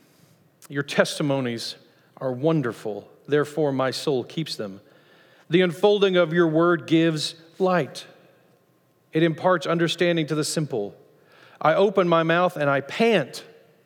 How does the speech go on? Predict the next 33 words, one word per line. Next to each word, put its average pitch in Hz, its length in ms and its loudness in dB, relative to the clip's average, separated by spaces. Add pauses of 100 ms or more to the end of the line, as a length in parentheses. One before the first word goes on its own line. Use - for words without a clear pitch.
(380)
that 117 100 -12
means 117 200 -12
thirsty, 127 500 -2 (880)
"because 139 240 0
I 135 80 2
long 175 400 2
for 165 120 -4
your 147 140 2
commandments." 165 760 -2 (680)
What 185 180 4
is 220 140 0
it 196 160 2
that 202 180 2
we 196 160 4
are 180 140 4
longing 190 500 2
for? 196 520 2 (880)
Well, 131 120 2
we're 170 160 4
gonna 226 140 2
find 185 320 2
throughout 165 160 2
the 156 60 0
book 147 220 -2
of 143 80 -6
John, 143 360 2
as 117 120 -4
we 156 140 -2
continue 160 340 -2
to 139 60 -4
study 143 220 -2
through 147 180 -4
John, 139 420 -2